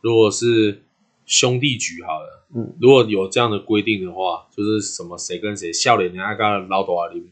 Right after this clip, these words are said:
Speaker 1: 那这个 OK，
Speaker 2: 嗯。
Speaker 1: 就按，按照原本的体制。可是今天刚刚我讲那个局，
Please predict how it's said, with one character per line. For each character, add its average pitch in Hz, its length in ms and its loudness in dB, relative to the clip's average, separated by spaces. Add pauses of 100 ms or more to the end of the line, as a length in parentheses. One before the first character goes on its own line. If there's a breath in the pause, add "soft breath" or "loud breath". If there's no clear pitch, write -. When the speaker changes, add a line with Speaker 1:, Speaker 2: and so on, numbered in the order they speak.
(340)
Speaker 1:
那 117 120 0
这 110 100 -2
个 98 60 -2
OK， 85 420 -4 (120)
Speaker 2:
嗯。 110 160 -10 (220)
Speaker 1:
就 113 500 6
按， 120 160 0
按 120 160 -6
照 113 220 4
原 101 140 -2
本 101 140 -6
的 87 40 -16
体 85 240 -20
制。 - 280 -14 (420 soft breath)
可 110 120 0
是 139 300 6
今 131 260 -2
天 135 300 2
刚 131 140 4
刚 131 160 4
我 113 60 4
讲 104 140 -4
那 107 80 -2
个 113 140 4
局， - 320 -14